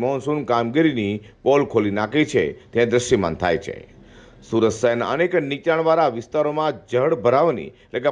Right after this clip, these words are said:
પાણી ભરાવાની ગંભીર સમસ્યા સર્જાઈ છે, જેના કારણે સામાન્ય જનજીવન પર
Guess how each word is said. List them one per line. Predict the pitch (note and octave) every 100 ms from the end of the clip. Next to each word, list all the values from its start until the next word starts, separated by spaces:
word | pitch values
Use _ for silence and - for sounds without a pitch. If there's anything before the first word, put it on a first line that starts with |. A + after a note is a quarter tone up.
| C3
પાણી | C3+ E3+ C3
ભરાવાની | C#3 D3+ C#3+ B2
ગંભીર | B2+ C#3 D#3+
સમસ્યા | C#3+ B2+ A#2+ G#2
સર્જાઈ | G2 F2+ A#2+ B2
છે, | B2+
જેના | F#2+ F#2 F2
કારણે | C#3 A#2+ E2+ D#2+ - - -
સામાન્ય | C3+ D3+ E3 F3
જનજીવન | B2+ C#3+ B2 G2 C#3 D3
પર | -